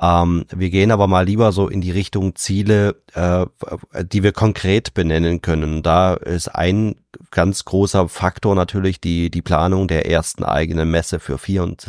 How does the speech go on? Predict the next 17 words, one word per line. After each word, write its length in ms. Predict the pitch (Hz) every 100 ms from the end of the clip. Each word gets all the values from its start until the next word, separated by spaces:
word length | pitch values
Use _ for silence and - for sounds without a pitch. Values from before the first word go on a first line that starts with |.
| 76
äh, 160 | 85 -
vierundzwanzig, 600 | 110 95 90 90 98 104
sag 160 | 107
ich 80 | 135
schon, 140 | 117 98 - - -
für 160 | 117 110
sechsundzwanzig. 1000 | 135 - 107 101 - 85 104 143 160 _ _ _ _ _ _ _ _ -
Und 120 | 85
da 120 | 92
wird 140 | 87
nächstes 400 | 90 87 - 92
Jahr 320 | 85 80 90 98 - - - -
ganz, 280 | 95 98 -
ganz 180 | 95
viel 200 | - 95
Arbeit 460 | - 87 92 92 -
reingehen. 580 | 80 87 95 87 87